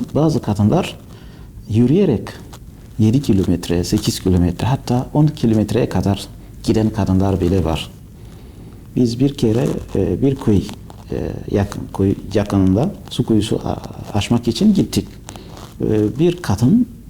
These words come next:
e, diyelim ki sevinçle teşekkür mahiyetinde söz almıştı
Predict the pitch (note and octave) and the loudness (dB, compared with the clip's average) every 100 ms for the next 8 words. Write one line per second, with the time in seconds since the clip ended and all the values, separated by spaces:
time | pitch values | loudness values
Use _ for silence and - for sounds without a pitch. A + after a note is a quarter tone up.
0 | - F2+ F2 - - - - - D3+ C3+ | -2 0 0 -2 -6 -8 -4 0 2 2
1 | G2+ G#2 A2 - B2+ D3+ D#3+ - A2 F#3 | 2 -2 -6 0 2 4 2 0 0 0
2 | - - - - - - - - C#3 C#3+ | -4 -16 -20 -20 -20 -20 -4 0 2 0
3 | C3 - D3 A2+ G2 G2 G2 G2 A#2+ - | -2 0 2 4 4 2 2 0 0 -6
4 | - - F#3 F#3 F#2+ E2+ - - | -4 0 2 2 2 2 0 -4